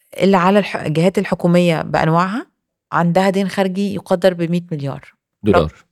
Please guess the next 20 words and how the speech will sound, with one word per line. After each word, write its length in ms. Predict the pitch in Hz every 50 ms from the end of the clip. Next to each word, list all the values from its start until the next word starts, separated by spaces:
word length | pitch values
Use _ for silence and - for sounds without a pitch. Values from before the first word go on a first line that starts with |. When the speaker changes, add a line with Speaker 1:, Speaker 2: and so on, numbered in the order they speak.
| _ _
Speaker 1:
دولار. 400 | 165 165 160 160 151 151 147 -
Speaker 2:
مم. 200 | 104 98 87 82 - _ _ _ - -
Speaker 1:
الرقم 300 | 165 190 - - 196 185
ده 80 | 185
مش 100 | 180 -
حقيقي 280 | - - 185 170 175 165
طبعا، 280 | 165 147 147 143 143
بس 120 | 143 - 156
أنا 100 | 160 160
بقول 200 | 151 - - -
Speaker 2:
مم. 80 | -
Speaker 1:
لك 140 | 156 180 -
رقم. 260 | 147 160 - - - - _ _ _ _ _ _ _ _ _ _ -
طيب، 340 | 180 175 170 165 170 _ _ _ _ - -
الم-، 280 | 180 180 185 196 - - -
المية 240 | 185 180 202 254 - -
مليار 280 | 226 202 190 190 190
دولار 340 | 185 - 170 170 165 170 156 -
دول 240 | 165 170 190 254 - _ _ _ _ _ _ _ _ _ _ - -
معناهم 640 | 170 175 175 170 175 175 180 185 214 254 277